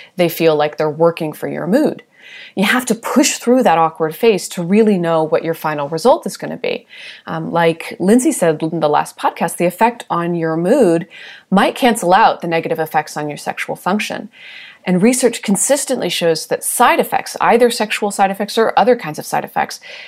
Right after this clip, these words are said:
any side effects is gonna be worse for people who are inconsistent with their medication, um,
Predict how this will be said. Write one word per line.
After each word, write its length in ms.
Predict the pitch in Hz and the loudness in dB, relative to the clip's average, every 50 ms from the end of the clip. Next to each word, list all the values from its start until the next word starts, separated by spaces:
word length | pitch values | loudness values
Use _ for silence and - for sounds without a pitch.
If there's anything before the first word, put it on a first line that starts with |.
| - - | -4 0
any 220 | - 240 294 311 | 2 4 4 4
side 220 | - - 180 160 - | 2 0 -2 -2 -2
effects 320 | - - 175 165 - - | -2 -2 -4 -2 -4 -6
is 100 | 170 - | -8 -6
gonna 160 | - 185 175 | -4 -4 -4
be 140 | 160 170 170 | -2 -2 -2
worse 420 | 170 160 190 240 254 208 180 - - | 0 2 4 4 4 4 2 -4 -10
for 160 | - 196 180 | -10 -10 -8
people 240 | - 185 - 180 175 | -6 -6 -6 -6 -6
who 80 | 180 | -6
are 160 | 170 - - _ | -6 -8 -4 _
inconsistent 840 | 208 214 233 226 226 220 220 214 214 - 214 196 - - - - - | 2 2 2 2 2 0 -2 -2 0 -2 -2 -2 -2 -4 -6 -6 -6
with 140 | 151 - - | -6 -6 -4
their 120 | 156 151 | -6 -6
medication, 760 | 143 143 143 143 - - 320 330 330 - - - 156 165 - - - - - - - - - - _ - | -6 -6 -8 -8 -4 -4 -2 -2 -2 -2 -2 -2 -4 -6 -8 -10 -16 -20 -20 -20 -20 -20 -20 -20 _ -8
um, 380 | 165 165 165 165 160 170 - | -6 -4 -4 -4 -6 -6 -10